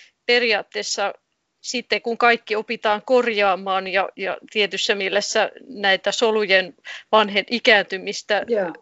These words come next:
Speaker 1: uusimaan, niin ei tarvi kuolla.
Speaker 2: Joo.
Speaker 1: Että
Speaker 2: Siitä on monta vuotta aikaa, kun mä nä-,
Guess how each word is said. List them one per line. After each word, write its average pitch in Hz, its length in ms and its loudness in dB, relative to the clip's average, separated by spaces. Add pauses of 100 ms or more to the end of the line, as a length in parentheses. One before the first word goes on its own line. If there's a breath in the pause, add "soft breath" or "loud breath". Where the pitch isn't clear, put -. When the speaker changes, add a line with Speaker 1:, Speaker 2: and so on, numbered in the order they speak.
(120)
Speaker 1:
uusimaan, 214 600 0
niin 208 140 -2
ei 233 180 2
tarvi 214 400 2 (140)
kuolla. 220 540 -2 (100)
Speaker 2:
Joo. 208 200 -2
Speaker 1:
Että 170 140 0 (1120 soft breath)
Speaker 2:
Siitä 190 240 4
on 190 160 6
monta 185 260 6
vuotta 185 320 6
aikaa, 202 340 8
kun 160 160 2
mä 165 200 6
nä-, 160 160 4